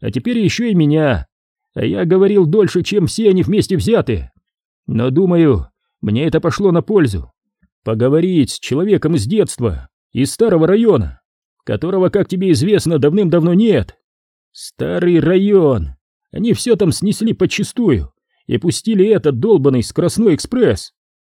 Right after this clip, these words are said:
«Знаю. Наверное, он значил для меня нечто большее.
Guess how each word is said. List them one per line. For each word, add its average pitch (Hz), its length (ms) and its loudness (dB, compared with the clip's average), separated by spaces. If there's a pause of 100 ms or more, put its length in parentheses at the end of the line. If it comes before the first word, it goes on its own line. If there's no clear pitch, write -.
(100)
«Знаю. 104 760 -2 (500)
Наверное, 170 560 -2
он 170 100 0
значил 170 380 -2
для 156 180 0
меня 185 200 0
нечто 180 340 -2
большее. 147 640 0